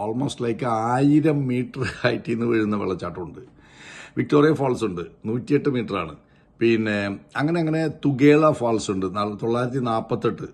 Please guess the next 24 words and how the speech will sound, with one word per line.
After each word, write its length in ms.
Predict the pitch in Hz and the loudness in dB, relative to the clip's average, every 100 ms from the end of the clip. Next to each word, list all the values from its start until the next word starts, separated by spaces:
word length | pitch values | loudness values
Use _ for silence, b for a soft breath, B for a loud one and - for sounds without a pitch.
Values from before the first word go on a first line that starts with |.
| - | -14
അപ്പൊ 140 | 104 143 | -4 -2
അങ്ങനെ 400 | 165 202 180 175 | 0 -2 -2 -2
ലോകത്തിലെ 600 | 135 127 156 185 180 135 - | -4 -2 -2 0 -2 -2 -4
പലതരത്തിലുള്ള 1000 | 110 120 165 185 170 165 - 170 165 165 | -2 0 -2 0 0 0 0 0 0 0
വാട്ടർഫാൾസ് 640 | 160 147 135 131 131 123 | 0 -2 -4 -6 -6 -4
ഉണ്ട്. 180 | 107 80 - _ _ _ B B B - | -6 -6 -12 _ _ _ B B B -4
ക-, 160 | 123 135 | -2 0
പണ്ടൊരിക്കൽ 400 | 135 143 180 170 | 0 2 4 4
ഞാൻ 160 | 160 156 | 2 0
നാട്ടിൽ 260 | 135 123 | 0 0
പോയ 140 | 143 139 | 0 0
സമയത്ത് 800 | 120 123 113 117 98 82 - - _ - | 0 -2 -2 0 -2 -4 -10 -20 _ -8
കാനഡയിൽ 360 | 113 120 127 139 | -6 -4 -4 -2
നിന്ന് 140 | 135 | -2
വന്നൊരു 160 | 113 107 | -2 -4
ഫാമിലിനെ 520 | 107 90 92 95 107 | -4 -4 -2 -2 -2
ഞാൻ 280 | 95 92 98 | -4 -4 -4
ഈ 80 | |
അതിരപ്പള്ളി 460 | 95 90 107 104 113 | -4 -4 -4 -4 -2
വഴി 160 | 98 85 | -2 -2
കൊണ്ടുപോയി. 300 | 82 82 - _ _ - 98 | -8 -12 -18 _ _ -16 -6
അതിരപ്പള്ളി 360 | 98 98 127 | -4 -2 0
വാട്ടർഫാൾസ് 500 | 147 147 127 135 131 | 0 -2 -4 -6 -4
അറിയാലോ, 380 | 131 110 95 76 | -2 0 0 -4